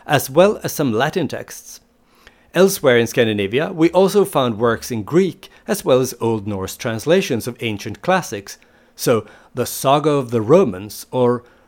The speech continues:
Rómverja Saga, was a description of Roman history until the death of Caesar Augustus, and the Saga of the Trojans, or Trojumanna Saga,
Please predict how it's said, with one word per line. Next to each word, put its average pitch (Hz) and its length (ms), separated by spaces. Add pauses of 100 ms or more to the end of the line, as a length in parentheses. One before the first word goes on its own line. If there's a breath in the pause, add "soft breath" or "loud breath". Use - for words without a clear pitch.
(260 soft breath)
Rómverja 123 640
Saga, 117 520 (240)
was 151 180
a 202 60
description 156 580
of 131 160
Roman 117 280
history 131 500
until 156 260
the 165 140
death 113 260
of 123 100
Caesar 113 380
Augustus, 107 560 (340 soft breath)
and 123 240
the 117 80
Saga 131 380
of 127 140
the 123 80
Trojans, 156 720 (100)
or 120 220 (840 soft breath)
Trojumanna 151 800
Saga, 110 440